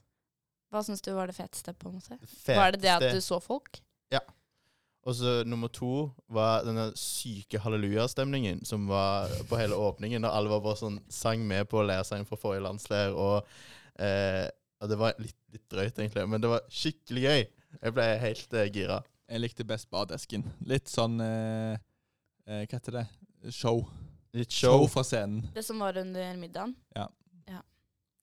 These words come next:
Speaker 1: Ja, det var, det var humor. Da lo folk høyt og mye.
Speaker 2: Yes.
Speaker 3: Så hvis du ikke var der, synd for deg. Du vet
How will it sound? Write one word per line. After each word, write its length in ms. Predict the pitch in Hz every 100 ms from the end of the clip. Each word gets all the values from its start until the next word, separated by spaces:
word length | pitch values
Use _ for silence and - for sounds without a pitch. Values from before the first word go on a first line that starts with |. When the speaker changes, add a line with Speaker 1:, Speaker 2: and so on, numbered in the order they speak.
| _
Speaker 1:
Ja, 60 | -
det 140 | 196 214
var, 140 | 226
det 160 | 214 214
var 80 |
humor. 260 | 220 165 185
Da 140 | 196 214
lo 160 | 220
folk 360 | 208 196 190 - - 208
høyt 240 | 240 -
og 80 | 220
mye. 160 | 202 165 - _ _ _ _ _ _ -
Speaker 2:
Yes. 440 | 107 92 - - - _ _ _ _ _
Speaker 3:
Så 80 | 135
hvis 80 | 135
du 80 |
ikke 160 | 131 135
var 140 | 135
der, 240 | 147 165 160
synd 220 | - 117
for 80 | 113
deg. 180 | 107 104 -
Du 120 | 117 113
vet 100 | 107